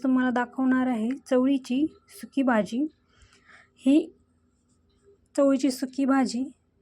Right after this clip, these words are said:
तुम्ही चपाती भाकरीसोबत खाऊ शकता, खूप छान लागते. तर याला आपण लोबिया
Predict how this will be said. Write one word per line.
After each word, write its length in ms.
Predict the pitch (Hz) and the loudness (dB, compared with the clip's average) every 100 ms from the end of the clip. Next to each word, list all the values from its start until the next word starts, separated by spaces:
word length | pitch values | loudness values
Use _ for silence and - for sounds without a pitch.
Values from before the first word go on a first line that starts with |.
| _ _ _ | _ _ _
तुम्ही 160 | 247 247 | -4 0
चपाती 420 | 262 262 254 285 | -2 0 -2 0
भाकरीसोबत 720 | 262 254 247 254 262 262 269 | -2 -2 -6 -4 -4 -6 -4
खाऊ 260 | 254 262 262 | -2 -2 -2
शकता, 360 | 262 254 240 233 | -6 -10 -14 -6
खूप 240 | 294 - | -6 -6
छान 280 | - 254 262 | -8 -4 -2
लागते. 460 | 254 247 - - 240 330 _ _ _ _ _ _ _ _ _ _ _ _ 262 | -2 -4 -8 -10 -10 -10 _ _ _ _ _ _ _ _ _ _ _ _ -2
तर 80 | |
याला 260 | 247 254 269 | 0 2 2
आपण 280 | 269 277 277 | 0 2 4
लोबिया 500 | 262 254 254 269 | 4 2 2 0